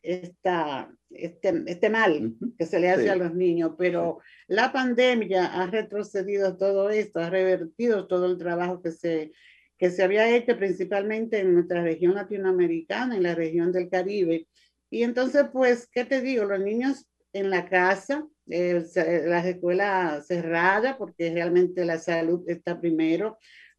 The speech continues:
Speaker 1: pero los padres sin empleo. O sea, es un camino más hacia la pobreza. Y entonces, pues, esto va a seguir afectando a todo, a toda la sociedad en sentido general, porque sabemos todo lo que conlleva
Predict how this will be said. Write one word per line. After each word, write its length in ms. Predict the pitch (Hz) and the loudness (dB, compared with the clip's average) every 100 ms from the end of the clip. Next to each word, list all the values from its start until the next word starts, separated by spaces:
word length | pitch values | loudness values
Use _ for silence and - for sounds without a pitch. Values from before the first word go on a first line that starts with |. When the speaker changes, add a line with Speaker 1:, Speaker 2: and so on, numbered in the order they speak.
| _ | _
Speaker 1:
pero 440 | 196 190 196 190 190 | 0 2 6 6 6
los 200 | 190 185 | 4 0
padres 380 | 180 196 202 196 | 0 0 0 -4
sin 160 | 196 | 4
empleo. 1000 | 185 175 175 180 180 196 214 220 233 233 _ _ _ | 6 4 2 2 4 4 2 2 -2 -6 _ _ _
O 60 | 185 | 0
sea, 200 | 240 214 | 2 2
es 160 | - | 2
un 120 | 269 311 | 2 4
camino 420 | 285 277 285 254 | 4 4 2 0
más 260 | 247 254 | -2 -2
hacia 140 | 247 254 | -2 -2
la 140 | 247 | 0
pobreza. 720 | 254 254 262 233 - 180 180 180 - - _ - | -2 2 2 2 2 -2 -2 -6 -20 -20 _ -10
Y 480 | 208 214 214 208 208 | -4 -2 -2 0 -2
entonces, 520 | 196 226 233 233 254 | 0 0 2 2 0
pues, 160 | 220 214 | 0 0
esto 180 | 214 226 | 2 2
va 120 | 226 | 2
a 40 | |
seguir 380 | 220 220 214 220 | 2 0 2 2
afectando 760 | 220 214 185 - 226 208 185 175 | 2 0 -4 2 2 4 2 2
a 200 | 175 175 | 0 0
todo, 680 | 185 196 208 202 175 160 - | 2 2 2 2 2 2 0
a 120 | 185 | 0
toda 220 | 254 330 | 2 4
la 100 | 330 | 2
sociedad 500 | 311 294 302 302 311 | 0 -4 -2 0 0
en 100 | 277 | -2
sentido 420 | 262 240 254 269 262 | -2 -4 0 0 0
general, 520 | 254 254 269 220 190 | -2 -2 2 2 0
porque 560 | 185 165 - 185 175 170 | -4 -6 -4 -2 -2 -2
sabemos 580 | 185 185 208 220 220 - | -2 -2 -4 -6 -8 -6
todo 220 | 202 208 | -2 0
lo 140 | 220 | -2
que 160 | 196 196 | -2 -6
conlleva 680 | 196 180 185 190 196 175 | -4 -2 0 0 0 -2